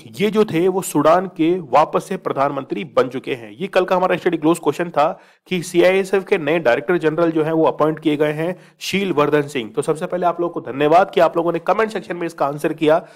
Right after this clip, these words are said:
सबके कमेंट जो है वो मैंने चेक किए थे, नाम जो है वो सबके मुझे याद है, तो बेफिक्र रहिएगा, कमेंट में चेक करता हूं। तो आप लोग जो है वो ऐसे ही कमेंट कर, करते रहिए आंसर्स का।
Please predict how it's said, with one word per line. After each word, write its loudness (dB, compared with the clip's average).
सबके -2
कमेंट -4
जो -2
है -2
वो 0
मैंने -6
चेक -4
किए -2
थे, -8
नाम 2
जो -2
है -4
वो 2
सबके -4
मुझे -4
याद 0
है, -6
तो -6
बेफिक्र 2
रहिएगा, 0
कमेंट -2
में -4
चेक -2
करता 0
हूं। 0
तो 4
आप 4
लोग 4
जो 2
है 0
वो 4
ऐसे 2
ही -2
कमेंट 0
कर, 0
करते -6
रहिए -2
आंसर्स -2
का। -6